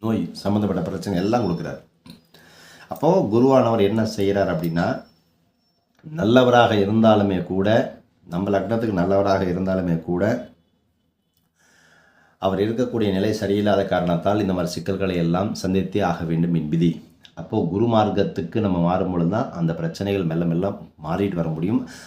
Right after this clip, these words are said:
ஆனால் அனுபவிக்க வேண்டியதை அனுபவிச்சே ஆகணும். அப்போ இவ்வளோ தூரம் பார்க்குற நம்மளே வந்து பார்த்திங்கன்னா, இவ்வளோ தூரம் செஞ்சு கொடுக்குற வேண்டிய பார்த்திங்க-, நம்மளே வந்து பார்த்திங்கன்னா குருவானவர் விட்டு வைப்பதில்லை. யாரும் நீ பெருசு, நான் பெருசுலாம் குரு பார்க்கறதில்ல. அதே மாதிரி தான் இப்ப நான் சொல்லக்கூடிய அந்த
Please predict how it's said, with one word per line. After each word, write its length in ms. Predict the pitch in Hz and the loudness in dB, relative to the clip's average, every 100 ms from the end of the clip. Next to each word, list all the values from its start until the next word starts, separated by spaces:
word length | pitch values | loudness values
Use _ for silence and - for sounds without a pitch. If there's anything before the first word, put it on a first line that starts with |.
| - 101 | -8 -2
ஆனால் 240 | 104 120 | 2 2
அனுபவிக்க 420 | 98 107 113 104 92 | 0 0 0 0 -4
வேண்டியதை 240 | 90 92 92 | -2 0 0
அனுபவிச்சே 440 | 80 80 82 - 82 | 0 0 -2 -2 -4
ஆகணும். 260 | 69 65 - - | -4 -10 -16 -18
அப்போ 120 | - 82 | -6 -2
இவ்வளோ 220 | 85 104 101 | 0 0 0
தூரம் 220 | 120 117 | 0 2
பார்க்குற 260 | 104 110 98 | 0 0 -2
நம்மளே 360 | 90 95 104 120 107 | 0 0 4 4 4
வந்து 160 | 101 104 | 0 0
பார்த்திங்கன்னா, 400 | 90 85 80 80 98 | 0 0 -2 -2 -2
இவ்வளோ 160 | 92 95 | -2 -2
தூரம் 180 | 104 95 | -2 -4
செஞ்சு 160 | 98 95 | -4 -4
கொடுக்குற 240 | 85 87 87 | -4 -4 -2
வேண்டிய 200 | 95 95 | 0 0
பார்த்திங்க-, 320 | 82 82 80 82 | -2 -4 -4 -2
நம்மளே 300 | 90 98 101 | 0 0 0
வந்து 160 | 90 85 | 0 -2
பார்த்திங்கன்னா 340 | 85 85 101 87 | -4 -4 -4 -2
குருவானவர் 440 | 95 95 87 82 | -2 -2 -2 -4
விட்டு 200 | 80 87 | -6 -2
வைப்பதில்லை. 480 | 82 82 80 80 80 - _ _ _ _ _ _ - 85 | -2 -2 -6 -4 -6 -6 _ _ _ _ _ _ -10 -4
யாரும் 260 | 98 110 107 | -2 0 -2
நீ 60 | 107 | -2
பெருசு, 320 | 101 98 101 | -4 -2 -2
நான் 160 | 95 95 | -2 -2
பெருசுலாம் 400 | 90 85 101 87 | -2 -2 -2 -2
குரு 120 | 90 80 | -6 -8
பார்க்கறதில்ல. 380 | 82 85 76 76 - | -10 -10 -10 -12 -10
அதே 180 | 87 113 120 | -2 0 2
மாதிரி 200 | 104 85 80 | 0 -2 -4
தான் 180 | 82 110 - _ _ _ _ - | -4 -6 -8 _ _ _ _ -14
இப்ப 180 | 95 90 90 | -8 -4 -2
நான் 160 | 85 | -2
சொல்லக்கூடிய 460 | 98 117 110 104 98 85 | 0 -2 0 0 2 2
அந்த 120 | 82 | 2